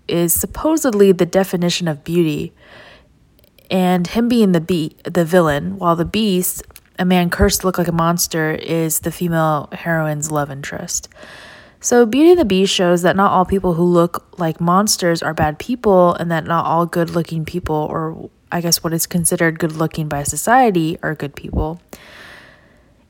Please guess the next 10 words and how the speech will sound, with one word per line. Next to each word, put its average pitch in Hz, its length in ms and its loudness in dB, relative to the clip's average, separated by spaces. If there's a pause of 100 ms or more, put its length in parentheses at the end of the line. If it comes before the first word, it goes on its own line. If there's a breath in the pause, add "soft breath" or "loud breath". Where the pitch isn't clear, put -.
(140)
And 196 200 2
it 190 400 0
changed 339 420 -2
the 277 100 6
dynamic 185 520 4
of 170 120 -2
past 180 640 2
Disney 247 320 -4
animated 240 420 0
films 226 520 2